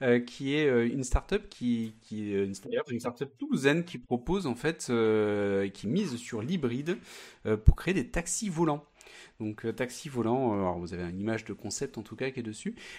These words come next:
Et là où je trouvais intéressant en fait, c'est que par rapport à ce que l'on a habituellement avec, euh, le taxi volant, euh, sur batterie qui ressemble beaucoup, euh,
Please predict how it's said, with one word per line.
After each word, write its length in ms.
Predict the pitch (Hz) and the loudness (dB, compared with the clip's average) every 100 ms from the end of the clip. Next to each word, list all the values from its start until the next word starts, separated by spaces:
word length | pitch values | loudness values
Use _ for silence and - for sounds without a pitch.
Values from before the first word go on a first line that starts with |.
| - | -2
Et 60 | 135 | 4
là 80 | |
où 80 | 294 | 4
je 80 | 269 | 2
trouvais 200 | - 196 | 0 2
intéressant 500 | 220 202 175 - 233 | 2 -2 -2 -4 -4
en 60 | 185 | -4
fait, 200 | 220 226 | -6 -8
c'est 140 | 160 | -12
que 160 | - 147 | -8 -6
par 180 | 190 | -6
rapport 300 | 185 180 202 | -6 -6 -6
à 40 | 165 | -6
ce 80 | - | -8
que 80 | |
l'on 200 | 147 147 | -8 -6
a 80 | 160 | -4
habituellement 720 | 160 131 123 139 135 147 156 | -4 -4 -6 -2 0 4 4
avec, 340 | 127 113 120 110 | 4 2 -2 -4
euh, 40 | |
le 120 | 110 | -4
taxi 320 | 110 120 - 131 | -4 -6 -10 -4
volant, 460 | 120 117 120 120 | 0 2 2 0
euh, 20 | |
sur 180 | 104 - | -2 -6
batterie 440 | 101 107 - 120 120 | -4 -6 -4 -4 -4
qui 160 | 101 | -4
ressemble 420 | 98 101 120 117 | -6 -4 -2 -2
beaucoup, 480 | 98 110 - 135 127 | -4 -10 -8 -4 0
euh, 240 | 101 95 | 0 0